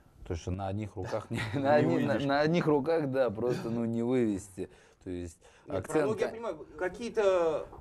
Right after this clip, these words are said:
Speaker 3: удары из карате руками добавил в свой арсенал, хотя, казалось бы, ты боксер, и все, что надо руками делать, ты прекрасно умеешь.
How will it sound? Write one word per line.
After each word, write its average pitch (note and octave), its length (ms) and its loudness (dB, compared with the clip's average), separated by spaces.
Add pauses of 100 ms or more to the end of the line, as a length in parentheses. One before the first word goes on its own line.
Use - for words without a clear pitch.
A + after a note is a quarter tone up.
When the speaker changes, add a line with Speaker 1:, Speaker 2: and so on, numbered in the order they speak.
Speaker 3:
удары F#3 380 4
из - 180 -6
карате F#3+ 480 4
руками D#3 600 -4
добавил F3 440 0
в - 40 -14
свой D#3+ 200 -4
арсенал, F3 380 -4
хотя, C#3+ 220 -6
казалось C#3+ 360 -2
бы, C#3 140 -6
ты E3 160 -6
боксер, C#3+ 540 -2
и C3 160 -10
все, D3+ 180 -8
что - 160 -6
надо C#3+ 260 -4
руками D3 320 -4
делать, F#3 280 -4
ты A#2 60 -14
прекрасно C3+ 460 -10
умеешь. A2+ 320 -12